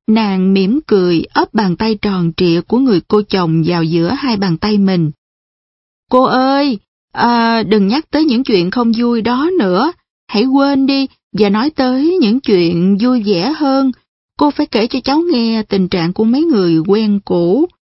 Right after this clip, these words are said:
Bà Meriwether và Mabel hiện giờ ra sao?" "Cháu nghe nói cái ông người Creole nhỏ con của nó đã bình yên trở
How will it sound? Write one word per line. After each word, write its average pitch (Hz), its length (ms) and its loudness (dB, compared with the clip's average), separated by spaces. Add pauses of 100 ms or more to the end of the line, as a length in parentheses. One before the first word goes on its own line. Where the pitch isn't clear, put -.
(260)
Bà 214 180 2
Meriwether 247 960 0
và 196 320 0
Mabel 208 560 0
hiện 185 320 0
giờ 185 280 0
ra 226 200 -4
sao?" 247 420 -4 (1300)
"Cháu 269 240 2 (120)
nghe 254 140 2
nói 233 400 0
cái 339 100 -2
ông 233 240 2
người 214 200 2 (140)
Creole 233 540 0
nhỏ 202 200 0
con 233 320 -2
của 214 120 0
nó 262 160 0
đã 233 160 -4
bình 220 220 2
yên 226 280 0
trở 190 200 -2